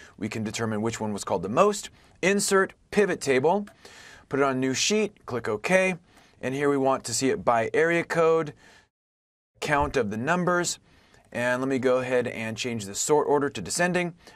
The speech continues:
All right, so the, the, uh, area code that was called the most is nine four nine. Let's go back over here and enter it in,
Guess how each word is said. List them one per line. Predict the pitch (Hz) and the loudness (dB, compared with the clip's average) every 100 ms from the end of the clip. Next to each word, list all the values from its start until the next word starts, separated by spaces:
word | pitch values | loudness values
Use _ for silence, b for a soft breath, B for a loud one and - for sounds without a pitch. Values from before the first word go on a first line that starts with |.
| B | B
All | 185 | 2
right, | 151 - | 2 0
so | 151 | -2
the, | 135 143 - - | 2 0 0 -6
the, | 113 127 131 | -4 0 2
uh, | 127 | 2
area | - 180 196 | 2 2 2
code | 196 165 | 0 0
that | |
was | 156 | -2
called | - 165 151 | 0 0 0
the | |
most | 151 139 139 - | 0 0 0 -4
is | 117 | -6
nine | 120 120 117 120 | -2 0 0 -2
four | 113 120 107 | -2 -2 0
nine. | 104 95 78 - B B B B B | -2 -4 -6 -14 B B B B B
Let's | 135 135 | -2 0
go | 175 | 2
back | 175 180 | 2 2
over | 190 190 | 2 2
here | 151 147 - | 0 0 -2
and | 120 | -2
enter | 127 139 170 | -2 0 0
it | |
in, | 135 123 | 0 -2